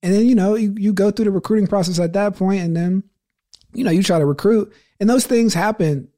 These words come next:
from time to time. Like, late bloomers come out and typically go to smaller schools and, you know, continue to progress at that standpoint, but, you know, like, late bloomers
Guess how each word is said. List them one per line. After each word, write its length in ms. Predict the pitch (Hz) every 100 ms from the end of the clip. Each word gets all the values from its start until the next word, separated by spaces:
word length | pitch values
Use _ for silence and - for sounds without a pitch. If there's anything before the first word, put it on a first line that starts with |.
| _ 151
from 560 | - 160 160 151 139 127
time 280 | 156 156
to 60 | 143
time. 300 | 139 127 117
Like, 140 | 120
late 240 | 123 147 156
bloomers 360 | 160 165 160
come 280 | - 160 160
out 260 | 151 151 147
and 360 | 139 139 135 -
typically 460 | - 196 202 170
go 160 | 151 165
to 80 | 151
smaller 380 | - 151 165
schools 640 | 151 - 160 160 165 160 - _ _ _ _ _
and, 680 | 143 151 151 151 151 151 147
you 80 | 160
know, 260 | 147 143 151
continue 440 | 139 127 156 160
to 80 | 147
progress 680 | 143 123 139 147 139 - - -
at 200 | 139 127
that 360 | 143 139 135 _ _ _ _
standpoint, 720 | - - 156 160 - 120 113
but, 160 | 123 143
you 60 | 175
know, 180 | 135
like, 180 | 147 135
late 200 | 135 165
bloomers 540 | 160 190 190 175 -